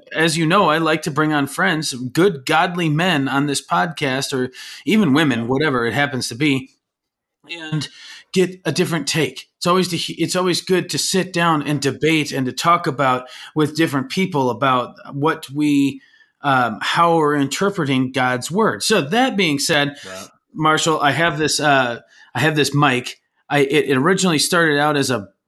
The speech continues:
Speaker 1: I was borrowing it from somebody. It was a Blue Yeti mic because I can, um, I can change the directions. I can record from both, uh, across the table. So I can record from both
Speaker 2: Right.
Speaker 1: directions across the table. And it seems like a more,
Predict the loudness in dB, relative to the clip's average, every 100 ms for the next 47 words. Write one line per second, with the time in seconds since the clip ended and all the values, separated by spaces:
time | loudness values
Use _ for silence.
0 | _ -2 0 -2 -4 0 4 4 4 2
1 | 0 -2 -4 -2 -2 0 2 0 -2 -2
2 | 0 2 2 2 0 0 -2 -4 -2 0
3 | 0 -2 -12 -20 -14 -2 -2 2 0 0
4 | -2 0 2 2 -2 -8 -12 _ -20 -20
5 | -20 -20 _ _ -4 -2 0 -2 0 0
6 | 0 0 0 0 -2 0 -2 0 2 2
7 | 2 -2 -2 2 2 2 -4 -18 _ _
8 | _ _ _ -2 0 2 0 -6 -16 -20
9 | -20 -10 -4 0 2 0 -4 -2 -2 -2
10 | -4 -4 -2 -4 -2 -2 -2 -4 -4 -2
11 | -2 -2 -2 -4 -8 -10 -8 -8 -6 -6
12 | -6 -8 -12 -18 -18 -18 -4 0 2 0
13 | -2 -2 0 0 0 0 0 2 4 4
14 | 2 -4